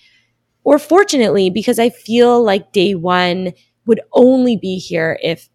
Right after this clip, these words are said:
I have went, am going through what I've been going through. And,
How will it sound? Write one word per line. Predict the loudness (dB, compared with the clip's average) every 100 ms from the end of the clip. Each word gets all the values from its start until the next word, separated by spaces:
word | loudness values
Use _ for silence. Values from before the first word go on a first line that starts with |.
| -4
I | 0 2 0 -4 -12 _ -12
have | -12 -12 _ _ _ _
went, | -20 -12 -6 -4 -4 -6 -6
am | -4 -2
going | 0 0 -2
through | -2 0
what | 0
I've | -2 -4
been | -6
going | -4 -6 -6
through. | -6 -4 -4
And, | -6